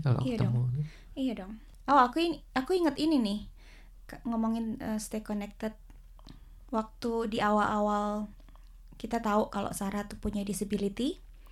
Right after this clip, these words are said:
Speaker 2: itu kan Sarah sama Rachel masih kecil ya, masih muda gitu. Terus di lingkungan teman-teman kita, itu nggak ada yang, em,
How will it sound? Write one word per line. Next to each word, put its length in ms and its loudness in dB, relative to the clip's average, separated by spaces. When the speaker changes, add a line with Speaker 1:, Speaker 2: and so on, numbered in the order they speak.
Speaker 2:
itu 120 -4
kan 140 0
Sarah 240 2
sama 220 6
Rachel 400 -2
masih 560 -4
kecil 320 2
ya, 120 6
masih 240 0
muda 360 2
gitu. 260 -10
Terus 500 -4
di 400 2
lingkungan 840 6
teman-teman 500 6
kita, 480 2
itu 140 0
nggak 160 10
ada 120 8
yang, 340 4
em, 180 0